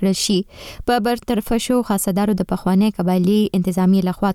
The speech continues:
تور و چې دوی د طالب وسلوالو ضد د پوځي عملیاتو پر مهال خپله دنده په ښه توګه نه وه ترسره کړې، خو خاصدار دغه خبره ردوي.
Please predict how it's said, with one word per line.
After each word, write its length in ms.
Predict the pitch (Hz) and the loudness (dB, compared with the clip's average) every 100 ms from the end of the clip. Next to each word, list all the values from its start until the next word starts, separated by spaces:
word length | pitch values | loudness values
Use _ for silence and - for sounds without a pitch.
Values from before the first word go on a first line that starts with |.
| 220 | 0
تور 160 | 226 226 | 2 0
و 20 | |
چې 260 | 226 190 196 | 0 -2 0
دوی 120 | 202 | 0
د 100 | 185 - | 0 0
طالب 320 | 180 190 185 190 | 0 2 0 -2
وسلوالو 640 | 185 - 180 185 175 185 | -2 0 2 2 2 2
ضد 160 | - 240 | 0 -2
د 80 | - | -2
پوځي 240 | 190 185 180 | 0 2 2
عملیاتو 440 | 180 185 185 185 185 | 2 2 0 -2 2
پر 140 | 175 | 2
مهال 240 | 180 233 - - - | 2 0 -2 -14 -6
خپله 260 | - 285 220 - - | -2 0 0 -4 -2
دنده 480 | 196 185 226 220 180 | 0 2 2 0 -2
په 100 | 196 | -4
ښه 160 | 220 240 180 | -4 -2 -2
توګه 240 | 175 180 180 | 0 2 2
نه 100 | 180 | 2
وه 80 | - | 0
ترسره 320 | 190 - 185 180 | -2 0 -2 0
کړې، 180 | 226 226 - | 0 0 0
خو 140 | 196 - | -4 -2
خاصدار 560 | 175 - 165 196 226 202 | -4 -2 0 0 0 -2
دغه 500 | 170 185 185 - 190 - | 0 0 0 0 -2 -2
خبره 320 | 175 180 202 233 185 | -2 0 0 0 -2
ردوي. 300 | 196 180 190 | 0 2 2